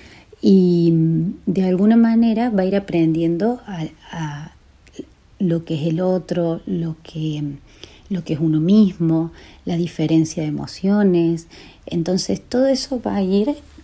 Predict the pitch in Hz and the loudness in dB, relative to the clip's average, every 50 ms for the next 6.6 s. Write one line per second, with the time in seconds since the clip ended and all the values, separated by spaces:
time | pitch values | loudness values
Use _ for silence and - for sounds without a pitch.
0 | - - - - - - 185 175 170 165 156 151 147 147 143 - - - - 190 | -20 -20 -20 -10 -4 0 2 2 2 2 0 0 -2 -4 -6 -8 -14 -10 -8 -6
1 | 170 180 185 - - - 233 233 240 269 262 254 240 226 208 226 254 294 - - | -4 -4 -6 -8 -6 -2 2 4 4 6 6 6 6 4 2 0 -4 -4 -6 -14
2 | - - - - - - - - 190 - - 165 190 196 196 202 202 196 - - | -20 -20 -20 -20 -20 -16 -8 -8 -6 -6 -4 -2 0 2 2 2 0 -2 -4 -6
3 | 233 233 226 - - 277 254 226 196 170 - - - 180 185 190 - 220 220 208 | -4 -4 -6 -4 -6 -6 -4 -4 -6 -8 -6 -6 -6 -6 -6 -6 -6 -6 -4 -2
4 | 180 156 - - - 214 214 226 233 220 226 233 220 220 214 208 202 - - 233 | -4 -4 -6 -6 -4 0 2 2 2 2 2 2 2 2 0 0 -2 -4 -8 -8
5 | 247 285 - 185 151 147 147 - - - 165 156 151 147 - - 131 135 - - | -8 -6 -6 -6 -6 -6 -6 -10 -6 -2 -2 -2 -2 -4 -8 -12 -12 -12 -12 -16
6 | - - - - - - 180 165 160 185 233 277 | -18 -20 -20 -20 -20 -12 -10 -8 -4 -4 -4 -6